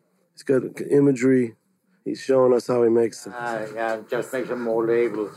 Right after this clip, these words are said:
Speaker 1: He's printing the label. This is the Copenhagen hot sauce. It's the Espelette. I remember when a sh-,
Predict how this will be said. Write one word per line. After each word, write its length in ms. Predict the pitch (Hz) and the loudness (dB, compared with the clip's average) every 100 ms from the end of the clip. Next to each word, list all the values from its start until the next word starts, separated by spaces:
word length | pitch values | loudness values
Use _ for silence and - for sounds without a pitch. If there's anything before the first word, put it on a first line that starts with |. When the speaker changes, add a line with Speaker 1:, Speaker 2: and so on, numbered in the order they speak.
| - _ _ _ - | -20 _ _ _ -18
Speaker 1:
He's 140 | 120 | -12
printing 380 | - 135 120 131 | -2 0 2 2
the 40 | |
label. 180 | 123 123 | 4 2
This 180 | 151 156 | 2 2
is 180 | 135 120 | 0 2
the 240 | 131 120 | 4 4
Copenhagen 540 | - 156 147 147 135 | 4 4 6 6 6
hot 160 | 135 127 | 4 2
sauce. 340 | 139 131 117 | 2 2 2
It's 200 | 123 - | -2 -2
the 200 | - 120 104 _ _ _ _ | 0 0 0 _ _ _ _
Espelette. 540 | 151 147 - 139 156 147 | 0 0 0 2 4 4
I 40 | |
remember 360 | 143 151 156 156 | 4 6 6 6
when 160 | 147 | 6
a 40 | 123 | 2
sh-, 140 | - | -2